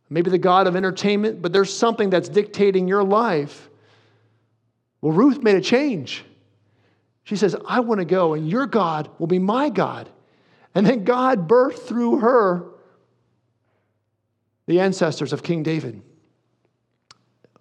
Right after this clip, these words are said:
That's amazing. Boaz. What's the Boaz application? Boaz stayed in the land. He continued to farm and do, and God provided for him. He stayed there, and out of his abundance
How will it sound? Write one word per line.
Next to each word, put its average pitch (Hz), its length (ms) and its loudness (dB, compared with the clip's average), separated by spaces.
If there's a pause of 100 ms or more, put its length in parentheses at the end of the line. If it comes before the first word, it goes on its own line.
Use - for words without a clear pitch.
(120)
That's 143 220 -8
amazing. 135 500 -6 (440)
Boaz. 165 800 2
What's 202 220 0
the 220 100 2
Boaz 226 520 4
application? 180 800 0 (560)
Boaz 202 760 2 (100)
stayed 302 500 4
in 240 80 4
the 220 80 4
land. 160 480 0 (140)
He 247 140 0
continued 262 520 0
to 220 80 2
farm 240 440 2
and 202 160 0
do, 247 280 2
and 190 160 0
God 208 360 2 (200)
provided 208 500 2
for 233 220 2
him. 160 360 -2 (580)
He 254 140 2
stayed 233 380 2
there, 185 160 4
and 175 100 2
out 247 160 6
of 254 60 0
his 240 200 2
abundance 196 800 0